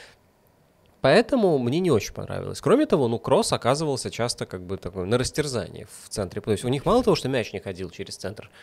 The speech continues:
но и Севилья могла выходить через центр поэтому же. Потому что,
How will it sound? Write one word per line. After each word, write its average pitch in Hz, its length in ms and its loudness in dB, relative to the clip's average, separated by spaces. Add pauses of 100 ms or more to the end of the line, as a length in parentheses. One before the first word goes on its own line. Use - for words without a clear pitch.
но 131 80 2
и 135 80 6
Севилья 180 400 6
могла 107 300 2
выходить 123 400 -4
через - 280 -8
центр - 360 -8
поэтому - 400 -10
же. - 200 -16
Потому 104 260 -2
что, 107 260 -4